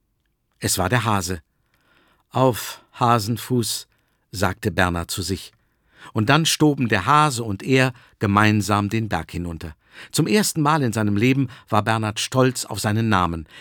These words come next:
Er sprang über Felsen und Grate, und als ihm endlich auffiel, dass er wirklich keine Höhenangst mehr hatte, stieß er einen lauten Freudenschrei aus,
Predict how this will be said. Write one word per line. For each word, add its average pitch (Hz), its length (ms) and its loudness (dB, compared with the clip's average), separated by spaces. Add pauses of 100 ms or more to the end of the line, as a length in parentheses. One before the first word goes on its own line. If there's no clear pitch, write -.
Er 120 120 2
sprang 170 440 0
über 107 200 0
Felsen 147 540 0
und 110 180 -6
Grate, 131 480 0 (260)
und 135 160 -6
als 147 200 -2
ihm 156 80 -4
endlich - 460 -4
auffiel, 147 500 -2 (140)
dass 120 160 -2
er 127 100 0
wirklich 175 380 -4
keine 156 340 0
Höhenangst 127 560 -2
mehr 110 140 -2
hatte, 143 260 -2 (280)
stieß 202 440 0
er 156 60 -2
einen 113 260 0
lauten 135 420 0
Freudenschrei 101 800 -4
aus, 117 300 -2